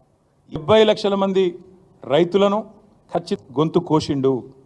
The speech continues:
వంద శాతం ఇక రైతుల నిరసనలు పెరిగంగానే వారు భాష మాట్లాడాలి, మాట్లాడి దాని వైపు దృష్టి మలచాలి. ఇక దరిద్రం ఏంటంటే ఆయన బూతులు మాట్లాడతాడు, నికృష్టంగా మాట్లాడతాడు, దాన్ని రాసేవాళ్ళు ఉన్నారు, దాన్ని అంటలేను. ఇక అదో రోగం ఉంది ఇక్కడ ఈ రాష్ట్రంలో,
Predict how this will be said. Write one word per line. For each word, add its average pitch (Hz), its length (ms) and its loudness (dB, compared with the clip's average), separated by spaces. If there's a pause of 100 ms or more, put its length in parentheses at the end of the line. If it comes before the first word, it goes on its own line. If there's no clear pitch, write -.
(320)
వంద 160 160 2
శాతం - 580 2
ఇక 160 60 -2
రైతుల 190 340 0
నిరసనలు 190 380 -2
పెరిగంగానే 196 720 -2 (140)
వారు 160 120 6
భాష 147 220 2
మాట్లాడాలి, 127 400 -4 (480)
మాట్లాడి 190 480 6 (380)
దాని 175 200 6
వైపు 180 200 0
దృష్టి 151 280 -6
మలచాలి. 131 420 -2 (520)
ఇక - 40 -8
దరిద్రం 160 380 0
ఏంటంటే 190 600 2 (500)
ఆయన 190 300 2 (180)
బూతులు 170 280 2
మాట్లాడతాడు, 170 600 4
నికృష్టంగా 170 500 -2
మాట్లాడతాడు, 147 640 0 (380)
దాన్ని 165 200 2
రాసేవాళ్ళు 170 440 6
ఉన్నారు, 101 200 -10 (180)
దాన్ని 127 160 0
అంటలేను. 95 280 -10 (840)
ఇక 160 60 0
అదో 151 160 2
రోగం 165 260 2
ఉంది 151 120 -6
ఇక్కడ 131 140 -8
ఈ 123 120 -6
రాష్ట్రంలో, 131 480 0